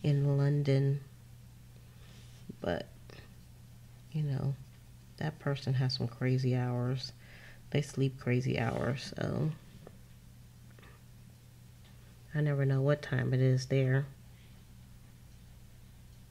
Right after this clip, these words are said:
How's the weather there, Maria? Is it cold? I, it's probably already been cool, 'cause I keep forgetting that you guys are further up north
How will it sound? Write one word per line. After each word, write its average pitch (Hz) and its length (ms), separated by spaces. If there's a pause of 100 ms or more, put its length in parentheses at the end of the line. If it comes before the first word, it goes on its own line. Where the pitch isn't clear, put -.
(600)
How's 285 240
the 208 120
weather 160 480
there, 139 400
Maria? 135 600 (580)
Is 180 160
it 196 100
cold? 196 560
I, 196 240
it's 240 140
probably 170 340
already 151 300
been 147 260
cool, 131 340
'cause - 160
I 185 80
keep 175 360
forgetting 139 480
that 127 180
you 147 60
guys 135 320
are 127 40
further 131 400
up 123 160
north 135 520